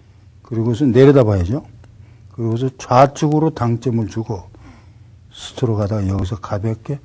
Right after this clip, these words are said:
닭이 모이를 집어먹듯이. 닭이 모이를 집어먹는 거는 이렇게 찍어먹지 않고 탁 이렇게 찍어먹죠. 둔-, 둔탁하게 찍질 않죠. 착착 이렇게 찍죠.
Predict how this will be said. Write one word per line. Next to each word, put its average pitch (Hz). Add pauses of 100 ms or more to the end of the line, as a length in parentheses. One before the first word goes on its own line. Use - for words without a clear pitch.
(440)
닭이 131
모이를 135
집어먹듯이. 98 (840)
닭이 151
모이를 156
집어먹는 147
거는 147 (440)
이렇게 139
찍어먹지 127
않고 113 (500)
탁 - (100)
이렇게 131
찍어먹죠. 107 (1120)
둔-, 131 (320)
둔탁하게 143
찍질 143
않죠. 101 (180)
착착 -
이렇게 98
찍죠. 87